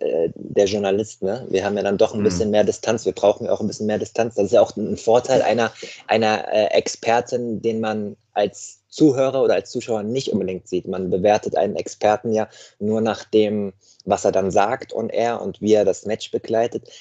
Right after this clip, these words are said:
Speaker 1: Aber die Vorbereitung und die Kontakte, die ein Experte hat, dass er dann auf persönlicher Ebene mal jemanden anmorsen kann, der ihm dann vielleicht nochmal andere Sachen sagt, als er dir oder mir als Journalist sagen würde.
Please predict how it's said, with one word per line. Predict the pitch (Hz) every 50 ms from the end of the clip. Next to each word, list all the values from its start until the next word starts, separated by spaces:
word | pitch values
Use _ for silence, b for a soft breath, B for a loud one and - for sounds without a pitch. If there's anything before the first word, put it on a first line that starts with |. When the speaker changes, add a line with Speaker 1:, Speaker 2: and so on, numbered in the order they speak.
| B B B
Speaker 1:
Aber | - 98 98
die | 90 101 95
Vorbereitung | - - 113 123 120 117 101 95 95 98 98 - - 107 101 101
und | - 95 95 - -
die | 101 98
Kontakte, | - - 95 87 - - 117 - - - 117 98
die | 90 104 104 104 101
ein | - 95 101 101
Experte | - 98 - - - - 107 107 104 - 104
hat, | 104 101 - -
dass | 107 92 -
er | 98 92
dann | 90 95 95 98
auf | - - _
persönlicher | - 95 90 87 104 113 117 - - -
Ebene | - 104 104 107 104
mal | 101 101 98 98
jemanden | 104 104 104 101 98 - 107 101 95 B B B B B B
anmorsen | - 110 110 107 107 104 101 - 107 101
kann, | - 104 104 104 95
der | 95 98
ihm | 98 98 95
dann | 95 95
vielleicht | - 95 95 -
nochmal | - 90 98 -
andere | - 104 120 117 123 110
Sachen | 120 110 101 117
sagt, | 101 110 110 120 120 - b b b b b b b b
als | - 107 - -
er | 107 95
dir | 87 - 120 123 123 117
oder | - 104 101 98
mir | 107 113 120 117 98
als | 85 87 -
Journalist | - 95 90 87 85 82 - -
sagen | - 85 85 87 85
würde. | 87 87 87 87